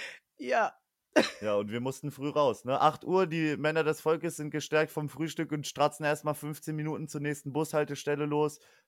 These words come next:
Speaker 2: Zack, in den ersten Bus eingestiegen. Was ist natürlich unsere Umstiegslocation? Die Schule. <laughs> Die Schule.
Speaker 1: <laughs> Bispingen. Nee, Soltau Schule.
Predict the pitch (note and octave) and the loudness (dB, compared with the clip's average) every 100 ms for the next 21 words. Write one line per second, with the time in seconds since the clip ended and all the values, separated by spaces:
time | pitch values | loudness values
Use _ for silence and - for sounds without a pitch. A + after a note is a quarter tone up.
0 | - - D#3 D#3+ D3+ D3 C#3 D3 D3+ C#3+ | -4 4 4 4 -2 2 2 2 0 0
1 | D#3 C#3+ C#3+ C#3+ - D3+ C#3+ C#3+ - D3 | 2 4 4 2 -2 -2 -2 -2 2 2
2 | D#3 C3 D3+ C#3+ D#3 C#3+ B2+ D3+ C3+ - | 2 -2 -2 0 -2 -2 -4 -4 -2 0
3 | D#3 C#3+ C#3+ C#3 - - _ _ _ - | 0 0 -6 -8 -10 -20 _ _ _ -4
4 | C3 C#3 C#3 C3 - C#3 A#2 _ - - | -2 0 4 4 4 -4 -8 _ -12 -2
5 | D#3 - - E3+ E3 A#2+ E2 _ - - | 0 0 2 4 6 4 4 _ -8 -8
6 | B2 - E3 F#4+ - D#4 D3+ D3+ C4+ B3 | -6 0 2 2 8 12 12 12 12 10
7 | - B3+ - - - - - - - F#3+ | 8 4 4 2 2 2 -12 -12 -8 2
8 | A3 - D4 - - B3 A#3 A#3 A3+ - | 4 6 6 4 -2 0 4 4 2 -8
9 | - A#3 B3 B3 A#3+ F3 A#3+ D#4 - B3+ | -8 2 4 6 4 8 8 8 8 8
10 | A#3+ A#3 - B3 A#3 E3+ B2 | 10 6 0 -2 0 -2 -4